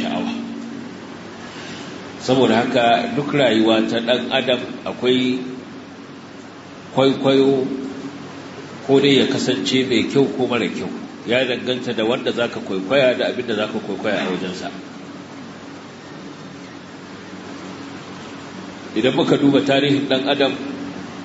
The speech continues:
Allah da ikonsa, farkon abin da ɗan adam, wato, ya fara kwaikwaya wanda bai san shi ba, ya kwaikwaye shi ne daga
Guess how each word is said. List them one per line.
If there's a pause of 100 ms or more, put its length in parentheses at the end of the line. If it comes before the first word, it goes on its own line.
(320)
Allah
da
ikonsa, (2500)
farkon
abin
da
ɗan
adam, (280)
wato, (920)
ya
fara
kwaikwaya (380)
wanda
bai
san
shi
ba, (1800)
ya
kwaikwaye
shi
ne
daga